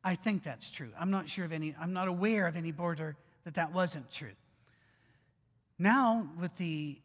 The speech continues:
European Economic Community, you just go. Because if you're a member of the community, the pass-, there are no, none of those rules. You can just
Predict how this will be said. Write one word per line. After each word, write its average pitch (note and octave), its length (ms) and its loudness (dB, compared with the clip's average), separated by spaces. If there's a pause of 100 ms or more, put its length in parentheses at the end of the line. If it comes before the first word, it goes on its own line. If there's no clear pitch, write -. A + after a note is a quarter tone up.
(160)
European E3+ 560 -2
Economic F3 440 -4
Community, E3 460 -2 (680)
you C3+ 80 -10
just D#3+ 180 -8 (380)
go. D#3+ 200 -4 (1200)
Because C#3 760 -8
if D3+ 180 -8
you're D3 120 -4
a D3 40 -4
member F#3+ 260 0
of F#3+ 40 -2
the E3+ 80 -6
community, G#3 480 0
the D#3 140 -10
pass-, F#3 300 -4 (340)
there F#3 120 2
are F#3 60 2
no, F#3+ 220 0
none F#3+ 240 0
of F#3+ 40 2
those E3+ 160 -2
rules. G#3 360 -2
You F3 80 -8
can E3 80 -8
just D#3 180 -8